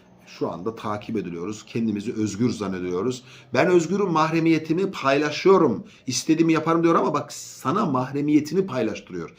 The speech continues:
Seni kamu malı, herkes için sıradan birine dönüştürerek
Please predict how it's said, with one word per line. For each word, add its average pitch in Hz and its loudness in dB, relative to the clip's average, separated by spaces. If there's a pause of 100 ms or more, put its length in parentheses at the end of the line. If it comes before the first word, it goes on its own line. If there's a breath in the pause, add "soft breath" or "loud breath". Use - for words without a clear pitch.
(220 loud breath)
Seni 185 -2
kamu 165 2
malı, 139 2 (220 loud breath)
herkes 165 -2
için - -10
sıradan 143 0
birine 131 0
dönüştürerek 131 0